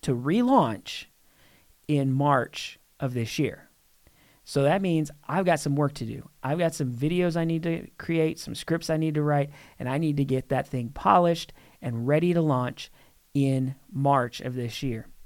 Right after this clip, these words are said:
The best part about giving yourself a deadline is when you give yourself a deadline, you're more likely to hit it. But let me add in just this thought for you. You could have a smart goal that's specific, measurable,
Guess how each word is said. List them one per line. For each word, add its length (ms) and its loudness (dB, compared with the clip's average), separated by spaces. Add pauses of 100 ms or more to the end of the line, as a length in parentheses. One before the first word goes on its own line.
(720)
The 80 -8
best 300 2
part 180 4
about 200 2
giving 200 0
yourself 320 0
a 40 -4
deadline 440 0
is 100 -4
when 80 0
you 80 2
give 140 0
yourself 300 -2
a 20 -6
deadline, 480 2 (300)
you're 100 0
more 240 6
likely 800 2 (420)
to 160 2
hit 160 8
it. 180 -4 (960)
But 80 2
let 140 6
me 140 4
add 220 6
in 380 2 (540)
just 340 -2
this 280 2
thought 260 -8
for 260 -12
you. 80 -20 (480)
You 200 2
could 140 6
have 200 6
a 60 2
smart 360 -2
goal 320 -8
that's 220 -6
specific, 600 -4
measurable, 720 0